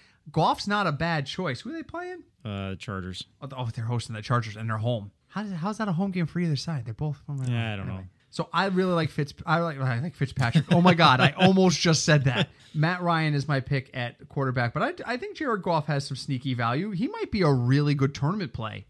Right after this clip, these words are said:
Speaker 2: Yeah.
Speaker 1: Craig has turned out to be a, a better tournament player than I am by a mile. So, um, moving on to running backs. Um,
Speaker 2: That's really your number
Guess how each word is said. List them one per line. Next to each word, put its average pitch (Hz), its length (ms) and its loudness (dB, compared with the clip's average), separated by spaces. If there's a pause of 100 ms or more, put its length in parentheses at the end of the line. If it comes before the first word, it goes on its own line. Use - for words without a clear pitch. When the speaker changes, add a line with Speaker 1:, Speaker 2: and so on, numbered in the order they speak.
(200)
Speaker 2:
Yeah. 139 220 2 (180)
Speaker 1:
Craig 151 200 -6
has 247 120 -6
turned 202 180 -8
out 185 140 -6
to 170 40 -18
be 165 120 -4
a, 131 160 -4
a 135 60 -8
better 156 300 -4
tournament 147 360 -4
player 127 220 -2
than 117 100 -4
I 113 120 -4
am 110 140 -6
by 110 140 -4
a 110 80 -6
mile. 110 420 -10
So, 104 380 -14 (240)
um, 117 320 -6
moving 214 240 -2
on 220 100 0
to 190 60 4
running 170 240 2
backs. 208 440 -4 (240)
Um, 139 720 -2 (300)
Speaker 2:
That's 180 220 -6
really 147 380 2
your 160 140 -4
number 151 300 -2